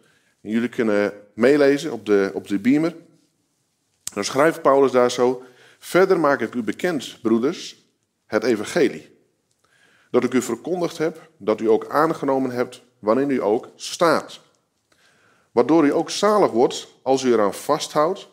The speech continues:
zoals ik het u verkondigd heb. Tenzij dat u tevergeefs geloofd hebt.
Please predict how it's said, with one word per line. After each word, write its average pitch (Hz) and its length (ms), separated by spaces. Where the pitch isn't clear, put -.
zoals 95 360
ik 123 160
het 127 160
u 131 320
verkondigd 131 520
heb. - 220
Tenzij 151 720
dat 110 180
u 107 240
tevergeefs 143 640
geloofd 151 460
hebt. - 300